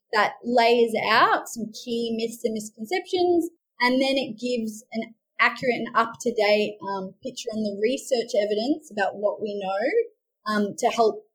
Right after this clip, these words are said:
dispel some of those myths and misconceptions. So that is something that could be good to read and share.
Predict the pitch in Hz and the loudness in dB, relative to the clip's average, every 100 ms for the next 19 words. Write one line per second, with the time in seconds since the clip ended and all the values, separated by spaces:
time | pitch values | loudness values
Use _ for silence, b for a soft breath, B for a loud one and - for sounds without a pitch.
0 | _ 185 233 240 - 208 202 202 196 190 | _ -8 -6 -4 0 4 6 6 2 -6
1 | 185 185 185 - 190 185 190 185 - - | -6 -6 -6 -8 -10 -12 -14 -16 -16 -10
2 | - - - - 240 240 - _ _ 285 | -10 -10 -18 0 2 2 -6 _ _ 2
3 | 330 - - _ _ _ _ 269 254 269 | 4 2 -10 _ _ _ _ -10 -2 -2
4 | 240 254 240 214 240 220 220 226 214 - | -2 -6 -6 -8 -10 -6 -2 -4 -4 -6
5 | 214 202 196 196 220 240 294 294 220 214 | -4 -4 -6 -4 0 2 2 2 0 -2
6 | 214 - 214 254 392 | -4 0 2 4 2